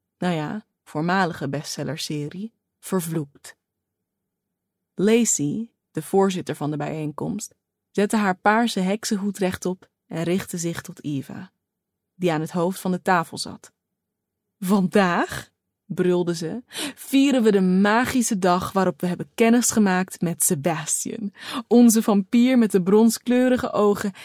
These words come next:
en zijn ware liefde, de stoere, niet boze heks Gia." Aan de tafel barstte gegil los.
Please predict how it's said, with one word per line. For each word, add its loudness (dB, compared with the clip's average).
en -4
zijn -2
ware 0
liefde, -8
de -4
stoere, 2
niet 4
boze 6
heks -2
Gia." -2
Aan 2
de -2
tafel 0
barstte 0
gegil -6
los. -12